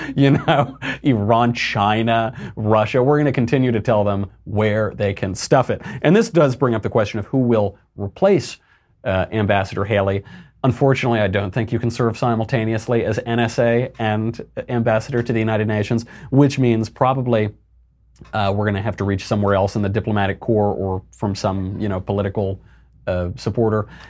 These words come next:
One name that has been floated now is, uh, Richard Grenell.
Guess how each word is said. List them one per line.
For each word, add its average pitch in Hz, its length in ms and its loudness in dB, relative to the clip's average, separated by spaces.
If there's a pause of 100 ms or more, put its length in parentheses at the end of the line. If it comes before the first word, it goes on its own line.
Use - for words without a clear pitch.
(180)
One 151 680 2
name 139 480 2
that 117 160 4
has 113 160 -2
been 107 180 -4
floated 123 460 2
now 117 460 0
is, 101 340 -4 (100)
uh, 101 80 -4
Richard 107 440 0
Grenell. 101 600 0